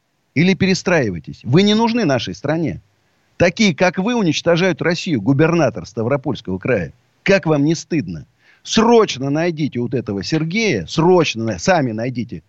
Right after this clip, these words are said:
с вашим огромным чиновничьим аппаратом. Скажите ему спасибо и помогите. Вы меня слышите, губернатор Ставропольского края? Как они мне надоели, эти богомазы. По всей стране богомазы сидят. Позорники, понимаешь?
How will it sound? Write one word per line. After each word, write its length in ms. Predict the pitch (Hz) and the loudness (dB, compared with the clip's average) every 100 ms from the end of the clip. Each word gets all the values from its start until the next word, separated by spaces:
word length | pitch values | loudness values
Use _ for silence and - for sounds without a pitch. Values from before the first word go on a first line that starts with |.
| _ _ | _ _
с 100 | - | -2
вашим 380 | 156 139 127 113 | 0 2 -2 -4
огромным 540 | 127 151 170 131 98 | -2 2 2 0 -2
чиновничьим 540 | - 147 143 120 127 120 | -4 -2 0 -2 -2 -2
аппаратом. 580 | - 147 143 92 76 - _ _ _ _ _ _ - | 0 0 0 -2 -8 -14 _ _ _ _ _ _ -10
Скажите 560 | - 190 180 208 156 | 0 2 4 0 0
ему 180 | 143 131 | 0 -2
спасибо 640 | - 170 175 - 233 214 117 | -2 0 0 0 -4 -2 -2
и 100 | 131 | 0
помогите. 800 | 180 180 185 147 160 - 80 - _ | 0 2 0 0 -6 -6 -12 -16 _
Вы 140 | 95 147 | 0 2
меня 180 | 151 | 4
слышите, 400 | 151 240 233 160 90 | 2 -2 -4 -6 -6
губернатор 640 | 120 135 143 113 - 78 _ | 0 2 2 -2 -4 -12 _
Ставропольского 800 | - 110 101 120 117 92 - 87 | -14 -6 -2 -2 -2 -4 -4 -4
края? 380 | 110 104 78 - _ _ _ _ _ _ _ - | 0 0 0 -6 _ _ _ _ _ _ _ -2
Как 220 | 190 202 | 0 2
они 160 | 202 196 | 2 2
мне 160 | 185 | 2
надоели, 520 | 180 165 185 185 143 | 2 2 2 4 2
эти 120 | 110 107 | 2 0
богомазы. 840 | 110 139 156 165 156 110 85 76 | 0 2 2 2 0 -2 -6 -8
По 140 | - 147 | -2 0
всей 180 | 196 175 | 0 0
стране 320 | 190 196 196 | 0 0 0
богомазы 760 | 139 156 156 190 185 123 104 | 0 0 2 2 0 -2 -4
сидят. 400 | - 113 101 76 _ _ _ _ | -10 -10 -8 -10 _ _ _ _
Позорники, 800 | 160 170 143 180 117 120 - 76 | 0 0 2 2 0 -4 -8 -14
понимаешь? 400 | 90 117 160 - | -8 -4 -4 -4